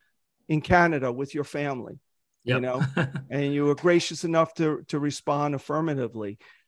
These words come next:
Speaker 1: Uh, when I speak to you, you always have questions,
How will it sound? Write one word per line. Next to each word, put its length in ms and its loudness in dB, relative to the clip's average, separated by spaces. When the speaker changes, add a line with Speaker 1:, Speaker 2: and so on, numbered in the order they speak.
Speaker 1:
Uh, 280 -4
when 200 -2
I 60 0
speak 440 -8
to 120 -8
you, 320 -2
you 220 4
always 400 2
have 320 0
questions, 840 0